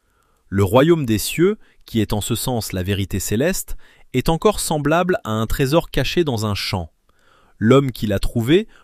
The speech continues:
le cache de nouveau, et dans sa joie, il va vendre tout ce qu'il a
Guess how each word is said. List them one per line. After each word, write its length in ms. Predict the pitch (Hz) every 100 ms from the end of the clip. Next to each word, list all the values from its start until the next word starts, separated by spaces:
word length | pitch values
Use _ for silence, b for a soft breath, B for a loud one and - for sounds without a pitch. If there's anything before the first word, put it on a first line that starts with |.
| -
le 160 | 113
cache 320 | 117 170 147
de 120 | 101 110
nouveau, 420 | 110 95 95 87 _ _ _
et 100 | 104
dans 160 | 98 95
sa 200 | - 92
joie, 360 | 95 127 175 b b b -
il 140 | 120
va 140 | 120
vendre 380 | 131 165 190 113
tout 200 | - -
ce 140 | 220 165
qu'il 260 | - 208
a 160 | 104